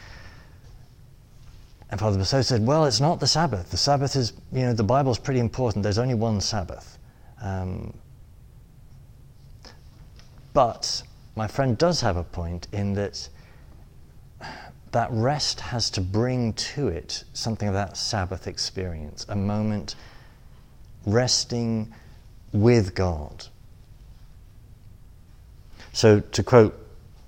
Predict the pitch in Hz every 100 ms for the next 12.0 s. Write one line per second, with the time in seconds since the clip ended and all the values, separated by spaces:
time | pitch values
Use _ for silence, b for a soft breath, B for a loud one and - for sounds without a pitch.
0 | - - 107 104 95 107 98 - 139 -
1 | 165 156 - 107 98 107 92 - - -
2 | - - - 101 - 107 107 107 92 110
3 | 98 85 110 113 113 127 127 135 101 101
4 | 98 95 92 87 b b b b b 107
5 | 95 98 98 92 - 101 92 95 95 101
6 | - 101 98 - - - - - - -
7 | - B B 98 92 98 120 120 110 -
8 | 117 110 104 98 101 101 110 - B B
9 | - - 147 160 156 147 120 - 85 113
10 | 127 147 117 87 - 107 113 127 147 156
11 | 156 147 135 120 85 90 104 - - -